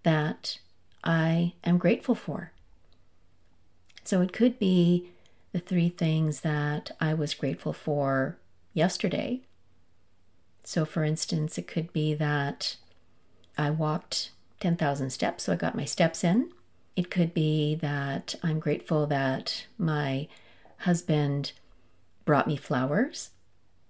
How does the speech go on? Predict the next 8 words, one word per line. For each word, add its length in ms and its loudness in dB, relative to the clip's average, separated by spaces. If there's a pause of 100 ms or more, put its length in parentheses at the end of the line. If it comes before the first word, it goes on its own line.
(440)
or 320 2
I'm 280 0
grateful 560 2
that 640 -2 (680)
I 680 0 (300)
was 220 2
able 240 0
to 640 0